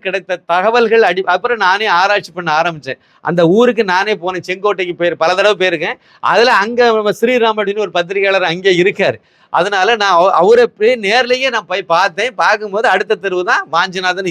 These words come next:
இருந்த வீடு இருக்கக்கூடிய தெருவு. இதெல்லாம் காட்டி தந்தாங்க. அப்ப அதெல்லாம் நான் நேர்ல போய் பார்த்த பிறகுதான் அந்த பூகோள ரீதியா அது எப்படி இருந்துச்சு, சென்னை அந்த அன்னைக்கு அது எங்க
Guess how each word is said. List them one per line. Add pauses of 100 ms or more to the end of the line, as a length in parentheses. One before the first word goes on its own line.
இருந்த
வீடு
இருக்கக்கூடிய (100)
தெருவு. (420)
இதெல்லாம்
காட்டி
தந்தாங்க.
அப்ப (120)
அதெல்லாம்
நான்
நேர்ல
போய்
பார்த்த
பிறகுதான் (260)
அந்த (100)
பூகோள
ரீதியா
அது
எப்படி
இருந்துச்சு, (420)
சென்னை
அந்த (180)
அன்னைக்கு (320)
அது (100)
எங்க